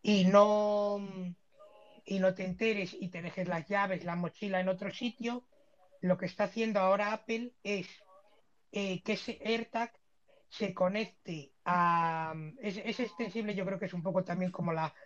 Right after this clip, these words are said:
como la web tres, un poco así, eh,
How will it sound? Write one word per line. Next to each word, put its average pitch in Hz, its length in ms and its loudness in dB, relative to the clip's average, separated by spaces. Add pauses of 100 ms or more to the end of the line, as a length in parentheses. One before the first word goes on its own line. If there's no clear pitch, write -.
(320)
como 175 240 4
la 170 120 2
web 170 280 2
tres, 220 280 2
un 202 120 -4
poco 190 240 -2
así, 175 340 -4 (520)
eh, 196 240 -2